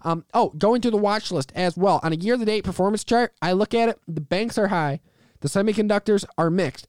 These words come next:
A M D is down one percent on the year. Go buy A M D. That thing's going to one hundred in twenty twenty-one. I guarantee it's going over one hundred. I firmly believe it, and I think it will.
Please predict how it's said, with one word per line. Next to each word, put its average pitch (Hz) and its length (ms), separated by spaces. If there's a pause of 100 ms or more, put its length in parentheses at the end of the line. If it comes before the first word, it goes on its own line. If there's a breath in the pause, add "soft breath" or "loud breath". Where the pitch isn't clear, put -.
A 262 180
M 240 80
D 247 180
is 170 140
down 196 240
one 220 160
percent 208 320
on 190 80
the 165 60
year. 120 160
Go 202 180
buy 196 180
A 170 40
M 170 160
D. 143 160
That 156 200
thing's 214 200
going 175 160
to 151 60
one 139 120
hundred 240 380
in 196 80
twenty 180 220
twenty-one. 139 480 (200 soft breath)
I 131 100
guarantee 185 520
it's - 140
going 139 280
over 180 260
one 160 120
hundred. 143 320 (120)
I 165 140
firmly 156 240
believe 123 300
it, 117 120 (240)
and 139 120
I 131 40
think 151 120
it 139 80
will. 143 280